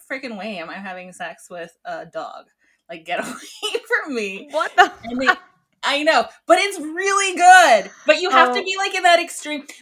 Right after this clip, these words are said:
Speaker 1: But the author is really good. Like, I find this is what's really good when you wanna read certain authors, is you need to read their author's notes, not just trigger warnings, but author's notes ahead of time. And the author is like,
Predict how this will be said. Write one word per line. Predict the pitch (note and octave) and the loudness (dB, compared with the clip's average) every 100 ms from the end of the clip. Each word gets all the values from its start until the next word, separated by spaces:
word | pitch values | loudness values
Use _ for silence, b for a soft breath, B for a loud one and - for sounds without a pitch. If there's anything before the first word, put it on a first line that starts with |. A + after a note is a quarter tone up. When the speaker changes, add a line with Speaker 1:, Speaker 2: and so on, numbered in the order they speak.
| - | -2
Speaker 1:
But | D4+ | -2
the | D#4 | -2
author | - C4+ D4+ F4 | -4 -2 -2 -4
is | F4+ D4 | -8 -8
really | D4 C4+ | -12 -10
good. | C4 A#3+ | -10 -8
Like, | A#3 | -10
I | |
find | B3 B3+ B3+ | -10 -8 -8
this | C4 | -8
is | D4 - | -10 -10
what's | F4 - | -10 -10
really | A#3 C4 B3+ | -14 -12 -8
good | B3 | -8
when | A#3+ | -8
you | A3+ | -8
wanna | G#3+ A3 | -8 -10
read | A#3 B3 | -10 -12
certain | A3+ G#3+ G#3 | -14 -16 -12
authors, | F#3 F#3 G#3+ B3 B3 | -10 -10 -8 -10 -12
is | A3 G#3+ | -14 -12
you | |
need | A3 B3+ | -10 -12
to | D4 | -12
read | D4+ | -12
their | C#4 C4 | -10 -8
author's | F#3 G3 G#3 G3 | -8 -8 -12 -14
notes, | G3 A3+ G#3+ | -14 -14 -10
not | A3+ E4 | -10 -10
just | E4 | -14
trigger | - B3+ C4 | -12 -12 -10
warnings, | B3+ A#3+ A#3+ | -10 -8 -10
but | G3+ - | -12 -10
author's | G3+ A#3 A3 | -12 -12 -16
notes | F#3+ | -16
ahead | G3 F#3+ | -16 -14
of | F#3 | -12
time. | B3 C4+ _ B B - | -12 -12 _ B B -12
And | A3 | -10
the | G#3 | -8
author | A#3 B3 A#3 | -8 -6 -8
is | A3 | -6
like, | F#3 | -10